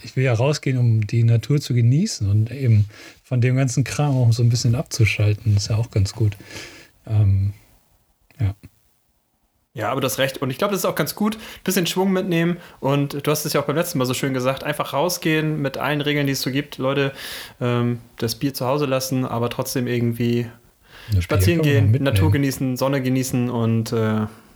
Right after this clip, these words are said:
Speaker 1: Darf man kein Bier mitnehmen?
Speaker 2: Ich weiß nicht. Ist es nicht so, dass man draußen nicht trinken darf?
Speaker 1: Echt?
Speaker 2: Ich mein, ja, oder? Alkoholverbot
Speaker 1: Ach so.
Speaker 2: in der Öffentlichkeit oder so?
Speaker 1: Ja, das kann sein, ja.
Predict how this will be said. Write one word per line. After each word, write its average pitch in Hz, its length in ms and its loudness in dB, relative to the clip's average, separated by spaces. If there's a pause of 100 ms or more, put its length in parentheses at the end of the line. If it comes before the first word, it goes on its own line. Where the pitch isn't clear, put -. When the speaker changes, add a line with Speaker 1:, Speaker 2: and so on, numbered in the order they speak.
(280)
Speaker 1:
Darf 92 180 -2
man 98 100 4
kein 131 240 2
Bier 165 180 0
mitnehmen? 107 360 4 (680)
Speaker 2:
Ich - 280 -8
weiß 160 220 -4
nicht. 302 160 0
Ist 131 140 -2
es 151 100 0
nicht 160 120 0
so, - 60 -4
dass 147 200 -2
man 135 100 -4
draußen 147 260 -2
nicht 156 120 -6
trinken 190 200 -4
darf? 226 300 -4 (840)
Speaker 1:
Echt? 101 460 0 (1040)
Speaker 2:
Ich - 80 -20
mein, 104 160 -6
ja, 202 180 0
oder? 190 320 -2
Alkoholverbot 143 540 -2
Speaker 1:
Ach 175 60 2
so. 175 60 -4
Speaker 2:
in 123 40 6
der 135 80 4
Öffentlichkeit 180 480 -2
oder 180 140 0
so? 202 200 0 (540)
Speaker 1:
Ja, 107 120 2
das 101 180 2
kann 139 160 2
sein, 135 260 2
ja. 113 160 4